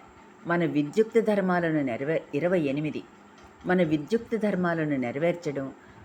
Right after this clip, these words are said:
అన్నింటికీ ఆయనే ఉన్నాడు కనుక జరగవలసింది జరిగి తీరుతుంది. అవసరమైన మార్పు ఆయనే చేస్తాడు,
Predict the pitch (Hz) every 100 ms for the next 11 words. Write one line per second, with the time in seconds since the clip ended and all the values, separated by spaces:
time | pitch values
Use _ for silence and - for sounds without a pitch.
0 | - 147 196 226 220 220 214 139 160 202
1 | 202 180 170 160 151 147 143 147 127 135
2 | - - - - - 151 180 208 185 165
3 | 147 143 175 160 131 160 170 139 147 147
4 | 127 117 110 - - - - - 131 165
5 | 190 185 165 151 143 135 120 123 110 143
6 | 165 165 139 127 - 123 120